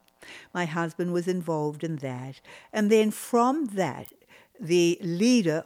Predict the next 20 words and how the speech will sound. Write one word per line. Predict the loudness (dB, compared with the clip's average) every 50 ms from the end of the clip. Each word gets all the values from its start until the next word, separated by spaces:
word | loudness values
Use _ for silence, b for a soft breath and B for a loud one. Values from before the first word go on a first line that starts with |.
| -6
of | -4 -2 -2 -2 -2 -2
this | -2 -2 -2 -2 -4
ministry, | -4 -4 -2 -2 -4 -6 -8 -10 -8 -4 -4 -2 -4 -4 _
Campbell | -12 -14 -8 -4 -2 -2 0 0 -2 -2 -4 -4 -6
McAlpine, | -8 -10 -10 -10 -8 -6 -6 -6 -6 -8 -10 -10 -8 -6 -4 -4 -4 -6 -6
a | -8
very | -10 -6 -4 0 0 0 0 0 -2 -2 -4 -6 B B B B B B
holy | _ -8 -4 -2 0 0 0 -2 -2 -4 -4 -4 -4 -6
and | -6 -8 -6 -6
wonderful | -6 -4 -4 -4 -6 -6 -8 -8 -8
man | -6 -4 -4 -2 -2 -2 -4
of | -4 -6 -10
God, | -10 -10 -10 -10 -10 -10 -12 -14 -14 -16 -18 _ B B B B B B B B B _
he | -14 -4 0 2 2 4 4 2 2 0 -2 -4 _
felt | -6 -2 0 2 2 2 0 -4
God | -8 -8 -6 -4 -2 -2 -2 -2 -4 -8 b b b b b b _ _ _
calling | -8 -2 0 0 2 2 0 -2 -4 -6 -6
us | -6 -6 -6 -6 -8 -12 -14 _
to, | -10 -6 -2 0 0 2 2 2 0 0 -2 B B B B B B
uh, | -6 -4 -4 -4 -4